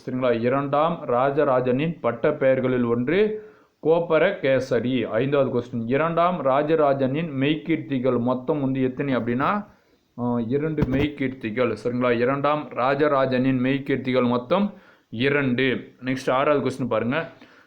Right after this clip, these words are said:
இரண்டாம் ராஜராஜனின் மெய்க்கீர்த்தி தொண்ணூத்தி ஒரு வரிகளை கொண்டுள்ளது. சரிங்களா? இரண்டாம் ராஜராஜனின் மெய்க்கீர்த்தி தொண்ணூத்தி ஒரு வரிகளை கொண்டுள்ளது. நெக்ஸ்ட், திரிபுவன சக்கரவர்த்தி என்ற பட்ட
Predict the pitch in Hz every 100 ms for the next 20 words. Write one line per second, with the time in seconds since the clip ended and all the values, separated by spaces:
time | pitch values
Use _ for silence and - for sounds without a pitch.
0 | _ 131 165 180 185 196 185 147 143 160
1 | 165 160 147 143 143 156 160 139 156 165
2 | 160 143 147 151 175 - 147 170 185 185
3 | 156 151 143 127 139 156 143 151 151 127
4 | 127 123 113 110 120 101 - 123 127 120
5 | 131 139 147 151 123 123 147 165 147 131
6 | 127 123 131 123 131 135 131 120 165 190
7 | 185 - _ _ _ 151 160 170 165 151
8 | 135 143 156 147 170 170 131 131 123 113
9 | 123 117 131 - 113 - - _ _ _
10 | _ _ _ _ _ _ _ 175 196 190
11 | 190 180 175 170 170 156 180 170 156 156
12 | 156 143 139 131 - 135 175 160